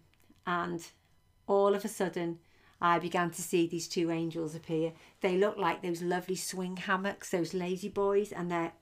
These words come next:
their wings were huge and they began to enfold him. There was this really bossy woman with dark hair, who I recognised was my mum, and she was giving orders.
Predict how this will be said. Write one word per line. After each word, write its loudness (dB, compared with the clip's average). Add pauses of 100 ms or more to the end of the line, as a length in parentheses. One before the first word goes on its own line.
(140)
their 4
wings 0
were -6
huge 6
and -6
they 0
began -4
to -6
enfold 0
him. -6 (420)
There 4
was 8
this 4
really 6
bossy 10
woman 6 (540)
with -8
dark 6
hair, 0
who -4
I -2
recognised 2
was -2
my 4
mum, 2
and -6
she 6
was 2
giving 4
orders. -2